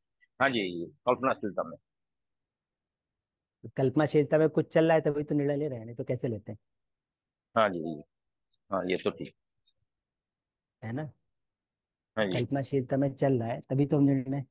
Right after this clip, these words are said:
Speaker 2: ले रहे हैं पूछने
Speaker 1: हाँ।
Speaker 2: का, प्रश्न पूछने का। तो देखिए, उसमें यही है कि चलते हुए हम awareness के साथ उसको बता नहीं पा रहे हैं।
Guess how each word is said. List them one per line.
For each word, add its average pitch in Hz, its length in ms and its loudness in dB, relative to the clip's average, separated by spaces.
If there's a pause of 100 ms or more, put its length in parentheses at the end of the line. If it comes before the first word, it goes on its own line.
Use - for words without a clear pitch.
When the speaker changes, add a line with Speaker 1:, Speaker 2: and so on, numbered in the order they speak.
(240)
Speaker 2:
ले 123 120 -2
रहे 123 120 -8
हैं 98 100 -14 (1120)
पूछने 131 260 2
Speaker 1:
हाँ। - 100 4
Speaker 2:
का, 120 140 2
प्रश्न 123 300 -2
पूछने 120 320 -6
का। 110 180 -8 (880)
तो 165 100 2
देखिए, 175 220 6
उसमें 202 200 4
यही 196 240 8
है 214 80 10
कि 226 140 0
चलते 170 360 2
हुए 208 260 6 (160)
हम 170 400 -2
awareness 156 480 0
के - 80 -8
साथ 185 200 0
उसको 180 380 -4
बता 147 280 0
नहीं 143 120 0
पा 107 140 -10
रहे 101 200 -16
हैं। 101 80 -18